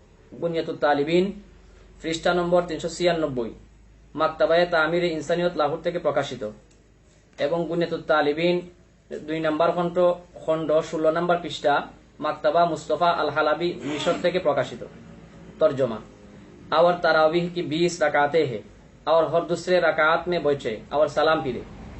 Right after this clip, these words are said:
बस वो पांच तरावीह है और चार का नाम तरावीह है। और हर दो रकात के बाद नियत करे कि मैं दो रकात मस्तून तरावी की नियत करता हूँ, अगर तन्हा पढ़े,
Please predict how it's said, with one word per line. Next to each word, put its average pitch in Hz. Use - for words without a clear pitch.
बस 170
वो 160
पांच 170
तरावीह 156
है 104
और 170
चार 170
का 180
नाम 156
तरावीह 151
है। 120
और 151
हर 160
दो 175
रकात 165
के 180
बाद 151
नियत 165
करे 143
कि 135
मैं 160
दो 170
रकात 175
मस्तून 156
तरावी 160
की 170
नियत 165
करता 165
हूँ, 135
अगर 156
तन्हा 165
पढ़े, 180